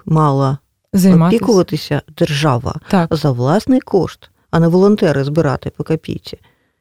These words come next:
Speaker 1: І це ганьба, коли держава не спроможна, а, вилікувати дітей, а це майбутнє нації, так? А з іншого боку,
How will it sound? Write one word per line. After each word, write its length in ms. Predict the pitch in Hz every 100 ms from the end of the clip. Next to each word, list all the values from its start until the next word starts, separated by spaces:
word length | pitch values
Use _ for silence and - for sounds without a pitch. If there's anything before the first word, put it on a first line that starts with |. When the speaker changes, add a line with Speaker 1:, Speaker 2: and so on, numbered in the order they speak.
| _
Speaker 1:
І 60 | 170
це 240 | - 208 -
ганьба, 520 | 175 202 156 165 196
коли 360 | - 151 147 - _ _ -
держава 460 | 151 160 175 160
не 100 | 156
спроможна, 720 | 156 - 165 160 151 151 147 -
а, 220 | - 147 143
вилікувати 600 | 156 185 156 - 160 147
дітей, 460 | 151 - 294 208
а 40 | 139
це 180 | -
майбутнє 540 | 139 143 160 285 - 208
нації, 420 | 156 101 - -
так? 260 | - 320 359 _ _ _ _ -
А 120 | 165
з 100 | 247
іншого 340 | 349 320 294
боку, 460 | 254 254 240 -